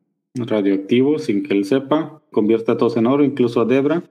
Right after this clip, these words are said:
Peter, pues, le cayó todo encima porque el doctor ya se había ido, lo dejó solo. Utilizando sus conocimientos, pues,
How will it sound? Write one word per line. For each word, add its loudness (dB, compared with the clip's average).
Peter, 0
pues, 2
le 2
cayó 2
todo 2
encima 2
porque -2
el 0
doctor 0
ya 2
se -2
había 2
ido, 2
lo -2
dejó -2
solo. 0
Utilizando 2
sus -10
conocimientos, 0
pues, -8